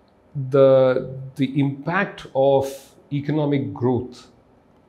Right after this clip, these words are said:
on material well-being can be very well measured if you see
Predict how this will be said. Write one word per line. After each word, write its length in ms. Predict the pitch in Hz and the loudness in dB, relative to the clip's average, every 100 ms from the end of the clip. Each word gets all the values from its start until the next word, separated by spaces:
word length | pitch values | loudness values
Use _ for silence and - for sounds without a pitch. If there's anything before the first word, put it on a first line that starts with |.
| _ _ | _ _
on 260 | 123 123 123 | -4 -2 -2
material 440 | 123 151 156 127 | -2 0 0 0
well-being 640 | 117 120 107 107 95 90 - - | 0 0 -2 -4 -6 -12 -18 -8
can 160 | 131 | -6
be 100 | 139 | -4
very 360 | 117 127 180 214 | -4 -4 -4 -6
well 200 | 156 131 | -6 -6
measured 600 | 107 113 107 104 101 101 | -6 -6 -8 -8 -12 -14
if 240 | 127 120 - | -12 -12 -8
you 140 | 123 | -10
see 560 | 120 - 127 127 131 | -10 -12 -8 -6 -8